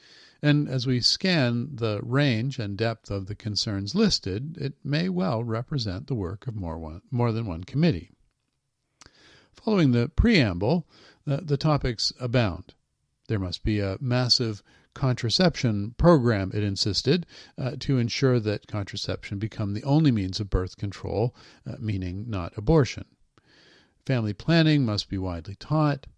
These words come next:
uh, and public funding should be made available to pay for it. And there should be a family planning clinic in every hospital and public health unit. And then the heart of the policy.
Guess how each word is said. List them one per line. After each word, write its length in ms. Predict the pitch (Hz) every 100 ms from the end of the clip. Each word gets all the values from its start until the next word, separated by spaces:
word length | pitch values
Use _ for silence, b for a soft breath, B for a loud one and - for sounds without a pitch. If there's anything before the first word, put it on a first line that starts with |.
| b b b -
uh, 140 | 107
and 160 | 110 127
public 280 | 180 160 139
funding 440 | - 196 113 101
should 260 | 113 123 110
be 200 | 110 113
made 260 | 107 101
available 500 | 117 104 87 87 98
to 80 | 107
pay 200 | - 175
for 260 | 156 - 82
it. 120 | 98 - _ b b b
And 160 | 147 160
there 140 | 151
should 220 | 143 156 147
be 120 | 151
a 60 |
family 680 | 143 127 117 117 117 117 123 -
planning 480 | - 113 101 95 101
clinic 460 | - 87 87 98
in 200 | 107 104 104
every 380 | 104 104 101
hospital 720 | 101 - 98 90 - 92 90
and 300 | 101 92 101
public 340 | - 82 98 -
health 300 | 101 87 -
unit. 460 | 123 156 95 - - _ _ _ _ _ _ _ _ _ _ _ _ _ _ _
And 120 | 139
then 340 | 135 151 156 160
the 100 | 147
heart 180 | 120 107
of 80 |
the 60 | 120
policy. 580 | - 185 110 - 85